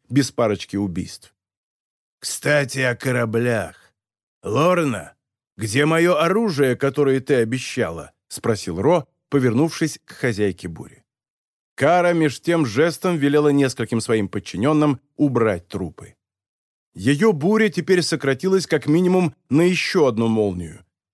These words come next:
но Маркион Ро уже перешёл к следующему вопросу. «И обещанные мне джедаи! Предыдущий сбежал, и мяснику не терпится получить новых подопытных.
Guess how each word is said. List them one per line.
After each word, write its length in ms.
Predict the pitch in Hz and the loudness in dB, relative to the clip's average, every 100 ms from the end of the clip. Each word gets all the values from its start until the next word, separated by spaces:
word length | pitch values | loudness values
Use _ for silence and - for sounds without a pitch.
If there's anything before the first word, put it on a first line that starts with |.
| _ | _
но 220 | 104 180 | 0 2
Маркион 520 | 202 185 - 180 196 | 4 2 2 2 4
Ро 200 | 165 185 | 4 4
уже 300 | 185 135 160 | 4 2 2
перешёл 440 | 170 160 151 170 160 | 2 0 2 0 -2
к 80 | - | -4
следующему 680 | 160 147 110 104 - 95 92 | 0 0 0 -4 -6 -4 -4
вопросу. 560 | 92 85 76 - - _ _ _ _ _ _ _ _ | -4 -8 -12 -14 -20 _ _ _ _ _ _ _ _
«И 120 | - | 0
обещанные 840 | 135 135 123 135 131 - 147 147 147 | 2 2 0 0 0 0 2 2 4
мне 240 | 151 165 | 2 2
джедаи! 800 | 139 175 175 196 123 90 80 - _ _ _ _ _ _ | 0 0 2 2 2 -4 -8 -16 _ _ _ _ _ _
Предыдущий 720 | - 120 139 160 214 - 190 | -6 -2 0 2 0 0 -2
сбежал, 720 | 147 131 156 156 202 135 - _ _ _ _ - | -2 0 0 2 2 0 -4 _ _ _ _ -2
и 120 | 135 | 2
мяснику 520 | 156 147 165 165 196 | 2 2 0 2 2
не 160 | 185 165 | 2 2
терпится 520 | 196 190 170 - 165 | 0 0 -2 -2 -2
получить 480 | 170 170 - 175 185 | 2 2 0 -2 0
новых 500 | 190 196 156 139 - | 2 2 2 0 -2
подопытных. 840 | 135 113 101 90 85 - - _ | -2 0 -2 -6 -12 -16 -20 _